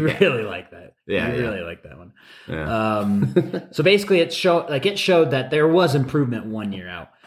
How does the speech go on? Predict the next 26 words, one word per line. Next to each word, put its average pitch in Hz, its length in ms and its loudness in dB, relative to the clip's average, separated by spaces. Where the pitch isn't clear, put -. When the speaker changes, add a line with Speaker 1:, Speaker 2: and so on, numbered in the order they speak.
Speaker 2:
But 143 80 6
what's 160 260 4
interesting 196 540 2
is 120 180 0
when 131 140 2
they 135 80 2
went 143 240 0
to 123 80 -4
twenty-four 160 640 4
months 123 380 0
out 104 360 -4
of 120 180 -2
follow-up, 95 680 -2
they 143 200 4
found 139 580 2
that, 123 540 0
uh, 104 640 -2
there 131 240 2
was, 135 380 2
so 151 160 2
it - 20 4
was 131 180 0
seventy-seven 160 800 2
for 147 140 0
surgical 135 500 0
group 143 400 -2